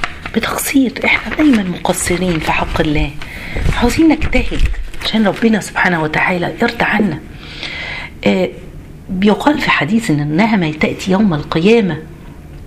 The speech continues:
ونشوف قضينا شكرها ولا لا. نعم إيه؟ كفاية نعمة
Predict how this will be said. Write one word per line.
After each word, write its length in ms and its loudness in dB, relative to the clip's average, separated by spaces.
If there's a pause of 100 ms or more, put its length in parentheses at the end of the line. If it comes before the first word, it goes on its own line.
(1040)
ونشوف 480 0
قضينا 420 4
شكرها 440 -4
ولا 200 -6
لا. 100 -8 (320)
نعم 260 4
إيه؟ 240 -6 (920)
كفاية 300 0
نعمة 220 2